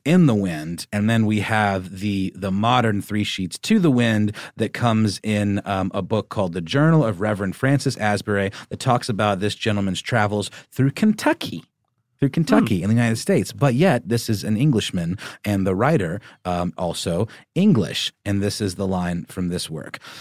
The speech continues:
Speaker 1: "The tavern keepers were kind and polite as Southern folks should be, and as Southern folks ought not to be.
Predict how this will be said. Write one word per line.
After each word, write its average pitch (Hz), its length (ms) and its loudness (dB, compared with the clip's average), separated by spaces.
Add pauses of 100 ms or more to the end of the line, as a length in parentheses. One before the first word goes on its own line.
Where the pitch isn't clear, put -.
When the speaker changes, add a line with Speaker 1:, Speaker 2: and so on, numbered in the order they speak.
(360)
Speaker 1:
"The 139 120 2
tavern 151 540 2
keepers 101 500 -2
were 101 140 -4
kind 190 440 2
and 160 160 6
polite 104 540 0
as 95 140 -4
Southern 151 480 2
folks - 400 0
should 117 300 0
be, 95 360 0 (180)
and 98 140 0
as 101 140 0
Southern 214 300 4
folks 208 340 2
ought 190 280 -2
not 226 280 4
to 104 100 -2
be. - 320 -10